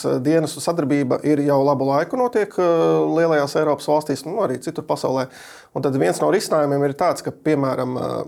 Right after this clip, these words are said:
tā kā elektromobīļa baterija deg ar ļoti augstu temperatūru, un līdz ar to, eh,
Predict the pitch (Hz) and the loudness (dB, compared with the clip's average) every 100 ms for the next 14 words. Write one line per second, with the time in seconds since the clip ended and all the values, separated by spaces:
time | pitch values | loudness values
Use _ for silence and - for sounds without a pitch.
0 | - - 160 151 131 175 165 143 135 135 | -8 -2 -2 2 2 2 0 -2 0 0
1 | 131 143 156 131 123 110 135 - 131 139 | 0 0 0 -4 -4 -4 -4 -4 -2 0
2 | 156 143 139 - 135 135 165 208 202 - | 2 2 -2 -2 -4 -2 0 0 0 -2
3 | 147 139 139 147 156 156 - - - - | -2 -2 0 2 2 0 -6 -20 -12 -2